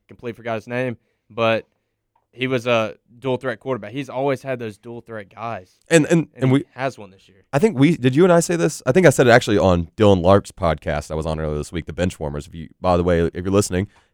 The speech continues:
Speaker 2: uh, and you have an op-, um, a free moment, it's on Spotify. Go check out the Benchwarmers podcast. But I, I think I mentioned this to him earlier in the week. College football is so much more fun when the Chip Kelly offense is working.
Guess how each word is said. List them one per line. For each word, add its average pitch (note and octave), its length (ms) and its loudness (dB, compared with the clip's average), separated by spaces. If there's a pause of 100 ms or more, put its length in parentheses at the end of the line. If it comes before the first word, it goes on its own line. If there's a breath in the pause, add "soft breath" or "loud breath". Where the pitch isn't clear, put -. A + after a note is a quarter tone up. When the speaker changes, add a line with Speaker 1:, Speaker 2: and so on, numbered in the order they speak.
(160)
Speaker 2:
uh, D#2+ 60 -4
and D#2+ 160 -2
you F2 40 0
have F2 120 2
an E2+ 60 -4
op-, E2 220 -4
um, E2 300 -6
a E2+ 100 -10
free - 160 -6
moment, G2 300 2
it's - 80 -10
on D#2 100 -6
Spotify. F#2 480 -2
Go F2+ 60 -2
check F#2 200 -4
out E2+ 140 -2
the D#2 60 -12
Benchwarmers D#2+ 420 -6
podcast. E2 560 -2 (380)
But F2+ 260 2 (400)
I, F2+ 140 2
I F2 180 -2
think C3 140 -4
I G#2 40 2
mentioned G2 300 0
this E2+ 160 -6
to - 80 -16
him E2+ 140 -8
earlier F2 220 -2
in D#2 80 -6
the D#2 60 -12
week. E2 300 -6 (1400)
College F3 400 4
football D#2+ 480 0
is E2 120 -12
so - 200 -18
much D#3 300 -12
more E2 160 -10
fun D#2 340 -10
when D2+ 80 -10
the D2 80 -12
Chip - 200 -12
Kelly D2+ 260 -12
offense C2+ 380 -16
is - 120 -20
working. - 340 -20